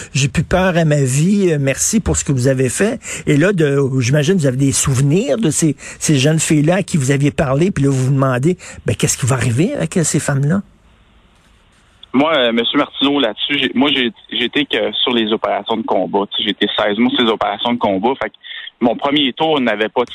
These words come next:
Speaker 2: civils. Tu sais, les
Speaker 1: Hmm.
Speaker 2: civils avaient quitté les zones de combat. Fait que, euh, tu sais, y a, y a, on n'avait quasiment pas de contact avec les civils. Puis même sur le deuxième tour, moi, c'était vraiment axé sur les opérations de combat. Fait que, tu sais, oui, il y a eu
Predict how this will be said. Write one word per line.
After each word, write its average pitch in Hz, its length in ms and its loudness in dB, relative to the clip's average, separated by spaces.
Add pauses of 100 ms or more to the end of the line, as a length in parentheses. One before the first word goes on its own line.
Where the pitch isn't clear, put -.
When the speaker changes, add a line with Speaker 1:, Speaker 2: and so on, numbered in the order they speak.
Speaker 2:
civils. 104 320 -4
Tu - 80 -14
sais, 123 60 0
les 110 200 0
Speaker 1:
Hmm. 143 60 0
Speaker 2:
civils 127 240 2
avaient 101 180 -2
quitté - 300 -4
les 98 100 -2
zones 113 220 0
de 107 80 0
combat. 98 500 -2 (100)
Fait 104 120 -4
que, 120 100 -4 (720)
euh, 92 580 2 (320)
tu 123 60 2
sais, - 60 2
y 107 100 2
a, - 60 -4
y 104 100 -2
a, 92 160 0
on 101 160 0
n'avait 104 200 0
quasiment 110 320 -2
pas 131 120 -4
de - 180 -10
contact 123 420 -2
avec - 200 -4
les 98 80 -14 (100)
civils. 98 240 -2
Puis - 160 -4
même 123 200 2
sur 127 160 -2
le 208 120 -2
deuxième 101 460 0
tour, 127 200 0
moi, 117 280 2
c'était 104 180 -2
vraiment 104 220 -2
axé 104 340 -8
sur 120 100 0
les 101 280 0
opérations 98 420 -2
de 120 100 -2
combat. - 360 -2 (480)
Fait - 80 -4
que, - 60 -12 (100)
tu 135 100 2
sais, 123 60 2
oui, 120 140 2
il 135 60 2
y 120 40 2
a 110 40 -2
eu 107 200 -4